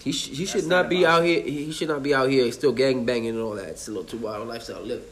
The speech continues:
Speaker 1: Like I, I always, I always say, "Change my lifestyle, his lifestyle." Oh, what the fuck? What else? What else he got going on? He also
Speaker 2: He got
Speaker 1: had
Speaker 2: the game console that
Speaker 1: game
Speaker 2: he's
Speaker 1: console. They try to come at him for, for the game console.
Speaker 2: Is
Speaker 1: Why
Speaker 2: that legit though, or is it mad bootleg?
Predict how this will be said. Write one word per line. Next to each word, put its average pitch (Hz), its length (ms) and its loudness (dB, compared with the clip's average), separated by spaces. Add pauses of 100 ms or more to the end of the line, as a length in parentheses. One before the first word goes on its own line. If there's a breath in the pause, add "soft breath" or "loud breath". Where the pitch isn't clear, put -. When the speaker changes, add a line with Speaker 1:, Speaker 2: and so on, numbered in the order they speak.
Speaker 1:
Like 110 120 -16
I, 104 200 -10
I - 20 -12
always, 113 360 -8 (720)
I 123 60 -10
always 123 240 -4
say, 117 260 -4 (760 loud breath)
"Change 131 180 2
my 147 100 4
lifestyle, 123 520 0 (220)
his 135 140 0
lifestyle." 110 480 -4
Oh, 247 200 10
what 226 160 8
the 233 60 0
fuck? 233 240 2
What 214 120 6
else? 226 180 4
What 160 220 2
else 208 100 2
he 180 80 -4
got 143 140 6
going 127 220 4
on? 107 280 -4 (340)
He 147 100 -2
also 165 180 2
Speaker 2:
He - 20 4
got 185 160 8
Speaker 1:
had - 80 -2
Speaker 2:
the - 40 -8
game 190 240 0
console 151 400 -6
that 135 160 -2
Speaker 1:
game 208 160 12
Speaker 2:
he's - 80 4
Speaker 1:
console. 180 320 8
They - 80 8
try 220 180 8
to - 60 6
come 196 160 4
at 190 80 6
him 196 120 6
for, 170 220 6
for 147 140 -2
the 120 80 -2
game 151 240 4
console. 135 340 4
Speaker 2:
Is 180 80 4
Speaker 1:
Why - 80 6
Speaker 2:
that 196 160 6
legit 208 400 4
though, 262 380 0
or 160 80 -2
is 143 120 -6
it 151 80 -4
mad 147 240 -2
bootleg? 120 400 -6